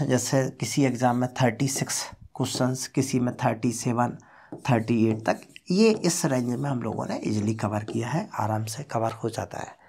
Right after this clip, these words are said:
बस इसका मतलब ये नहीं मत लेना कि अभी टू थाउजेंड ट्वेंटी टू का हुआ है और आपने ट्वेंटी टू वाले नोट्स लेके बैठे हैं, दो हज़ार बीस वाले,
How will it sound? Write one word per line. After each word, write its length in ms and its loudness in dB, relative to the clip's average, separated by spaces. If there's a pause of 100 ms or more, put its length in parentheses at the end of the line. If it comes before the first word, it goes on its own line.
(440)
बस 180 8
इसका 260 2
मतलब 340 2
ये 160 4
नहीं 160 2
मत 340 -4
लेना 360 -2
कि 300 -6
अभी 280 -4
टू 180 -2
थाउजेंड 420 -4
ट्वेंटी 280 4
टू 160 -2
का 160 0
हुआ 300 -2
है 140 -4
और 200 -2
आपने 460 0 (720)
ट्वेंटी 280 6
टू 220 2
वाले 280 4
नोट्स 360 -2
लेके 260 -2
बैठे 320 -4
हैं, 260 -8
दो 120 4
हज़ार 240 2
बीस 320 -4
वाले, 280 -6